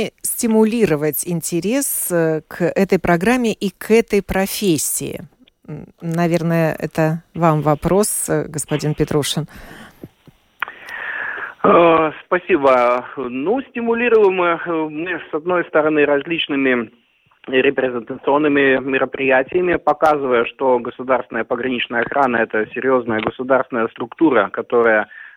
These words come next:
Speaker 2: э, располагается по всей территории страны. М, это не так, как, может быть, может показаться, что пограничники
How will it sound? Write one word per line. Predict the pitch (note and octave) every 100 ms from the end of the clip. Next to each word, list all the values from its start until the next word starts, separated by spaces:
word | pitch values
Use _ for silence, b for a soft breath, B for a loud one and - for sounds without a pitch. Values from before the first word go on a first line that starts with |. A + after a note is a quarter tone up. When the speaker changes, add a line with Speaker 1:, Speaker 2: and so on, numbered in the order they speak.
| B
Speaker 2:
э, |
располагается | A#2+ A2+ A#2 - - B2 A#2+ B2+ A2+ -
по | G#2+ D3+ A#2+
всей | - C3
территории | A2 A#2+ A#2+ C#3 A#2+ A2+
страны. | - A#2 A#2+ E3 F3+
М, | D3+ B2 A#2 A#2+ B2 A2+
это | B2+ - B2+
не | C3+
так, | C3 D3 -
как, | A2
может | C3 A#2+ A#2
быть, | A2+ -
может | B2 A#2 -
показаться, | A2+ A#2+ C3 B2 A2+
что | - A2+
пограничники | A#2 A#2 B2+ B2 - A#2